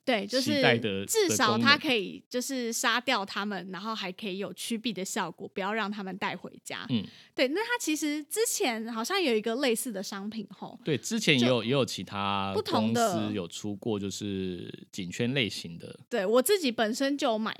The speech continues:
Speaker 1: 过啦，但是那个，就是那个颈圈真的是造成我蛮大的困扰，
Speaker 2: 你说有味道吗？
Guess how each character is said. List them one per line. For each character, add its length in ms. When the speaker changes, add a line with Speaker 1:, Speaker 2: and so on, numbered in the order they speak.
Speaker 1:
过 200
啦， 120
但 120
是 180
那 140
个， 280
就 120
是 180
那 120
个 80
颈 180
圈 160
真 80
的 80
是 100
造 180
成 180
我 80
蛮 180
大 160
的 200
困 280
扰， 80
Speaker 2:
你 40
说 120
有 120
味 200
道 200
吗？ 60